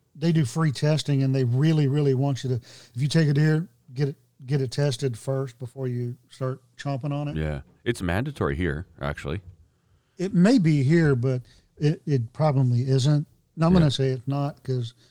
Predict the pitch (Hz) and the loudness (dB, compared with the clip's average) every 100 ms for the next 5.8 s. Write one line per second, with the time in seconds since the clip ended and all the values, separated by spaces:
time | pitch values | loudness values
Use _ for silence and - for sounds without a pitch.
0 | _ _ - 143 143 143 120 127 127 - | _ _ -6 0 0 0 -2 -4 -6 -10
1 | _ - 120 135 131 131 117 - _ _ | _ -20 -8 -4 -2 -4 -6 -12 _ _
2 | _ _ _ _ _ _ _ _ _ 151 | _ _ _ _ _ _ _ _ _ -14
3 | 135 127 131 127 - _ _ _ _ _ | -12 -10 -10 -12 -14 _ _ _ _ _
4 | _ _ - 143 135 151 170 139 139 135 | _ _ -2 0 2 2 4 2 2 0
5 | - 151 151 - 160 151 131 | -4 -8 -6 0 2 4 2